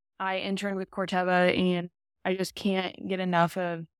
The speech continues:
everything, you know, Pioneer, Corteva, all the managers, everyone I've interacted with just really wants to help all the new people succeed, and they really wanna see us learn and grow. So I'm very excited to be kinda transitioning, even though it's sad to leave Purdue. I know that there is good things ahead.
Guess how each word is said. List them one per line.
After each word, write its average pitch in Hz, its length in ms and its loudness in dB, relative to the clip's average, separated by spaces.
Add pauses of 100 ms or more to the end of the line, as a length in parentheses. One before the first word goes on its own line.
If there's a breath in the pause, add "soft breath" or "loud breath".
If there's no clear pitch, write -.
(280)
everything, 214 720 6
you 185 60 -4
know, 175 260 -2
Pioneer, 196 380 -4
Corteva, 185 400 -4
all 180 220 2
the 190 80 2
managers, 180 720 0
everyone 190 400 2
I've 185 120 -4
interacted 175 440 -4
with 180 140 -4
just 185 240 2
really 180 220 2
wants 170 320 -4
to 175 400 0
help 175 340 0 (400)
all 175 140 4
the 175 100 2
new 196 160 2
people 190 340 -2
succeed, 233 560 0
and 202 140 0
they 190 100 0
really 196 180 2
wanna 185 180 -4
see 190 200 -4
us 175 160 -4
learn 175 220 -2
and 175 160 -6
grow. 175 280 0
So 175 180 -4
I'm 196 280 4
very 170 280 2
excited 165 420 -2
to 180 80 -12
be 175 300 -10 (340)
kinda 185 560 2
transitioning, 196 720 0
even 196 160 -2
though 190 80 -2
it's 190 160 -6
sad 180 280 2
to 220 60 -4
leave 208 280 -2
Purdue. 233 400 8
I 208 100 6
know 208 180 0
that 202 140 -8
there 202 160 -4
is 190 140 -2
good 175 200 -8
things 180 240 -10
ahead. 165 400 -8